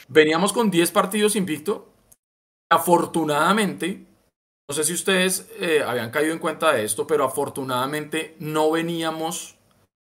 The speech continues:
hablando mucho del tema del invicto, como en otras épocas. En otras épocas, y lleva ocho partidos sin perder, y lleva nueve partidos sin perder, y ese invicto se convertía en una carga.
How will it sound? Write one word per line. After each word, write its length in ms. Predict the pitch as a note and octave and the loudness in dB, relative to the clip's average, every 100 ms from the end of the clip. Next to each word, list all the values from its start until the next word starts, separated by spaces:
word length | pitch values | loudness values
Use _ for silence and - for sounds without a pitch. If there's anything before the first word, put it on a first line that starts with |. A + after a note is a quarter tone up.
| - | -6
hablando 460 | C3 C3 C3 C3 C#3+ | -2 0 -2 0 0
mucho 580 | E3 D#3+ E3 D#3+ - - | 0 -4 -4 -6 -10 -8
del 300 | C3 C3+ A#2+ | -2 -2 -2
tema 220 | A2+ A2+ | -4 -2
del 100 | B2 | -4
invicto, 360 | C#3 D3+ - - _ _ _ _ _ _ | -4 -6 -8 -20 _ _ _ _ _ _
como 160 | D3 C#3+ | -2 0
en 100 | D3+ | 2
otras 320 | F3+ F3+ A3+ | 2 2 2
épocas. 500 | F3 G#2+ F#2 - - _ _ _ _ _ - | 0 -2 -12 -16 -20 _ _ _ _ _ -8
En 60 | |
otras 240 | C3 D3+ D#3+ | -2 0 2
épocas, 540 | D#3+ E3 F3 E3+ - - _ | 0 -2 -2 -2 -4 -20 _
y 140 | - D3+ | -10 0
lleva 280 | F3 G3+ A3 | 6 8 10
ocho 240 | A3+ A3+ | 8 6
partidos 400 | A3 F#3+ D3+ D#3+ | 2 2 0 -2
sin 120 | G3 | -2
perder, 440 | F3 C3+ A#2+ D#2+ - | -2 -2 -4 -6 -8
y 80 | D#3+ | -2
lleva 240 | F3 F#3 | 2 4
nueve 220 | G#3 A3 A3 | 4 4 4
partidos 380 | G#3 - D3 F#3 | 2 2 -2 -2
sin 120 | F#3 | -2
perder, 320 | C#3+ B2 G#2+ B2+ | -2 -4 -6 -4
y 80 | |
ese 140 | C#3+ F3 | -4 -2
invicto 360 | F3+ G3 F#3+ | 0 0 0
se 120 | F#3+ G3 | -2 0
convertía 760 | G3+ E3 C#3+ D3 C#3 D3 D3+ - _ - | 0 0 -2 -2 0 0 -2 -16 _ -6
en 120 | D3 | -4
una 200 | C#3+ D#3+ | -2 0
carga. 460 | D#3 G3 D3 - - | 4 4 4 -4 -12